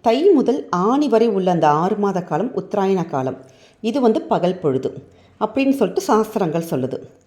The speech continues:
அப்படி இந்த வருடம் வந்திருக்கக்கூடிய, ரெண்டாயிரத்தி இருபத்தி ஐந்தாம் ஆண்டு வந்திருக்கக்கூடிய தை மாதத்துல பூச நட்சத்திரம் கும்ப லக்னத்துல வந்து நமக்கு பிறக்க இருக்குதுங்க. இந்த தை மாதம் பிறக்கக்கூடிய முதல் நாள்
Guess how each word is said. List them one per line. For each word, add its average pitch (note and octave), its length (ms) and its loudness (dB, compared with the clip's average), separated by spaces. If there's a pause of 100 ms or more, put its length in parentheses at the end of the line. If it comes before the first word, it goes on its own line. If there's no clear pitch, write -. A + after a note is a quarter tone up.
(360)
அப்படி B3 480 0
இந்த E4 360 4
வருடம் A#3+ 340 4
வந்திருக்கக்கூடிய, F3+ 580 -2
ரெண்டாயிரத்தி A#3 560 2
இருபத்தி G3+ 420 -2
ஐந்தாம் F3+ 440 0
ஆண்டு D#3 280 -2
வந்திருக்கக்கூடிய C#3+ 520 -6
தை E3 380 -2
மாதத்துல D3 540 -2 (460)
பூச F#4 340 2
நட்சத்திரம் G#3 580 0
கும்ப C#4 360 0
லக்னத்துல F3+ 500 -2
வந்து D#3+ 180 -2
நமக்கு E3+ 300 -4
பிறக்க C#3+ 320 -4
இருக்குதுங்க. C3 400 -4 (640)
இந்த F#3 280 2
தை G#3+ 360 0
மாதம் G3 320 2
பிறக்கக்கூடிய E3+ 560 -2
முதல் F3+ 460 2
நாள் D#3+ 300 0